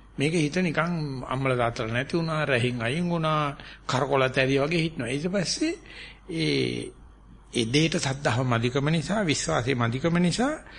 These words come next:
අපේ හිත මේ අරූපයට බය වෙලා නැවත නිමිත්තක් අරමුණකට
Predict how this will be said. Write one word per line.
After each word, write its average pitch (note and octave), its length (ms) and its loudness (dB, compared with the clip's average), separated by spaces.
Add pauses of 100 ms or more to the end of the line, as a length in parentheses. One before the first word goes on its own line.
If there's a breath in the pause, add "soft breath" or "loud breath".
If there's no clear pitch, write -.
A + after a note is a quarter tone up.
(200 loud breath)
අපේ F3 300 0
හිත F#3+ 240 0 (1000)
මේ D3 360 -8
අරූපයට D3+ 640 2
බය A2 280 4
වෙලා A3+ 300 4 (1000 loud breath)
නැවත D3 440 0
නිමිත්තක් D3+ 640 0
අරමුණකට E3 580 0